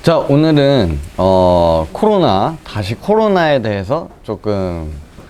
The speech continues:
어, 말씀드리고 싶은 게 있어갖고 급한 정보를 들어서, 어, 말씀드리려고, 어, 영상을 찍어봅니다. 어, 일단 오늘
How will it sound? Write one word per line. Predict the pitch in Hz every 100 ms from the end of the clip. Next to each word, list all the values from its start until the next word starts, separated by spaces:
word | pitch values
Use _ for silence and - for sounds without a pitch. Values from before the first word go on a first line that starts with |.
| - -
어, | - 85 80
말씀드리고 | 147 - 147 120 120
싶은 | 98 - 117
게 | 107
있어갖고 | 85 - 90 78 - 139 -
급한 | 113 123 113 90 71
정보를 | 139 170 175 147
들어서, | 107 98 95 107 - - - - -
어, | 82 85
말씀드리려고, | 82 110 143 127 117 107 92 90 143 - - - - -
어, | 87
영상을 | 90 113 113 113 92 82
찍어봅니다. | 185 180 92 87 78 73 - - - -
어, | 143
일단 | 139 143
오늘 | 113 160 185 104